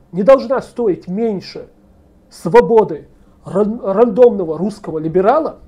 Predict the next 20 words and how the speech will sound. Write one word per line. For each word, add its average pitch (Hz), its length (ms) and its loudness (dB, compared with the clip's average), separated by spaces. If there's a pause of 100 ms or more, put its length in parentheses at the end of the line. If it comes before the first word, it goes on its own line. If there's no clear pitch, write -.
(120)
Да, 233 200 6
мы 208 120 2
понимаем, 208 480 0
что - 180 -8
они 180 160 -8
сидят 180 460 -8 (220)
абсолютно 220 580 -4
по 190 120 -4
произволу, 208 760 0 (140)
что 185 340 0
и - 120 -12
того 269 260 2
же 196 100 0
Навального, 220 560 2
несмотря 233 480 -2
на 190 200 -4
все 233 220 -10
его 170 360 -6 (160)
негативные 190 560 -6
качества, 226 580 -8